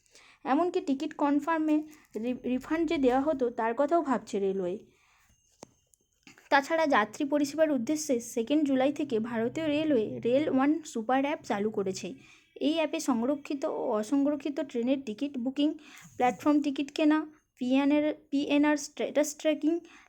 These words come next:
লাইভ ট্রেনের আপডেট চেক এবং কোচের অবস্থান খুঁজে বের করা সহ একাধিক বৈশিষ্ট্য রয়েছে, যার ফলে যাত্রীদের আইআরসিটিসি, ফুড অন ট্র্যাক, ইউটিএস এবং এনটিইএস প্রভৃতি পৃথক পৃথক অ্যাপের উপর নির্ভর করতে হবে না। রেল ওয়ান অ্যাপে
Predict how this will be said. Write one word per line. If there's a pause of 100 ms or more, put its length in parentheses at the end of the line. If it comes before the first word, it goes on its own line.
লাইভ
ট্রেনের
আপডেট
চেক (300)
এবং
কোচের
অবস্থান
খুঁজে
বের
করা (160)
সহ (400)
একাধিক
বৈশিষ্ট্য
রয়েছে, (460)
যার
ফলে
যাত্রীদের
আইআরসিটিসি, (180)
ফুড
অন
ট্র্যাক, (300)
ইউটিএস
এবং
এনটিইএস
প্রভৃতি
পৃথক
পৃথক
অ্যাপের
উপর
নির্ভর
করতে
হবে
না। (640)
রেল
ওয়ান
অ্যাপে